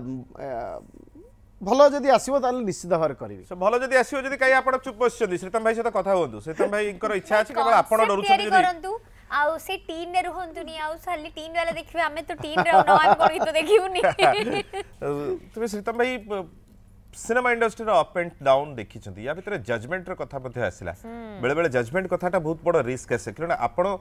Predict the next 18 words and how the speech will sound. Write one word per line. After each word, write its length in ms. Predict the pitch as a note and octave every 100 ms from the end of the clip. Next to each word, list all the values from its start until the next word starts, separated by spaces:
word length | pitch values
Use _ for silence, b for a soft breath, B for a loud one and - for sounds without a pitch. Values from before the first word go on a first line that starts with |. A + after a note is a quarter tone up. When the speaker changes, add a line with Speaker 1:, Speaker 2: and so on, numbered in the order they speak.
| - -
Speaker 2:
ଅନ୍ୟ 240 | A#2+ C3+ F3+
ଜଣଙ୍କର 240 | F#3+ F#3+
କ୍ୟାରିୟର 400 | - A#2+ A#2+ C#3+
ତିଆରି 280 | A#2+ A2 F#2+
କରୁଛନ୍ତି। 380 | F#2 - A2 A2
Speaker 1:
ହୁଁ। 100 | - b b b -
Speaker 2:
ସେ 200 | C4 C4
ସିଟ୍‌ରେ 340 | B3+ A3 A3
ବସିଲା 280 | F#3+ F3+ E3+
ବେଳେ 120 | F#3
ଆପଣ 160 | E3+ E3+
କ'ଣ 220 | A2+ E2+
ଦେଖନ୍ତି? 680 | D#2+ - - - E3 A#2+ - -
Speaker 1:
ମୁଁ 160 | F#3+ A#3+
ମୋର 320 | A3 A#3 A#3
ଛୋଟବେଳର 500 | - F3+ F3 E3 D#3+
କଥାଟା 320 | C#3 - B2
ଦେଖେ। 280 | G#2+ G2+ F2